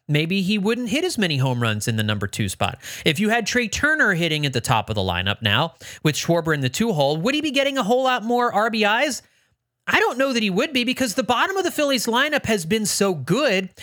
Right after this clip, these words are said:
I think Schwarber's getting just as many R B I opportunities in the leadoff spot as he would in the number two spot because you're getting,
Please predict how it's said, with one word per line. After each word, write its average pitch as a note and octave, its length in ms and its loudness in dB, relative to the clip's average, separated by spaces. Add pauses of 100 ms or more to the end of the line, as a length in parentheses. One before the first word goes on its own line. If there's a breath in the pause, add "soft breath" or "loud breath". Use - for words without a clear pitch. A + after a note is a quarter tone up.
(220 loud breath)
I D4+ 120 2
think E4+ 140 -2
Schwarber's D4 400 0
getting A#3+ 220 0
just D4+ 340 -2
as C#4+ 160 -2
many A#3+ 240 0
R A3 160 2
B G3+ 140 0
I F#3+ 180 2
opportunities E3 680 0
in D3+ 120 -2
the C#3 60 0
leadoff C#3 400 2
spot G#2 360 0 (400 loud breath)
as F3+ 220 2
he G#3 100 0
would F#3 240 0
in F3 80 0
the E3 80 0
number D3+ 220 0
two D#3 220 0
spot - 360 -4 (500 loud breath)
because B3+ 320 0
you're C4 140 -2
getting, C#4 540 0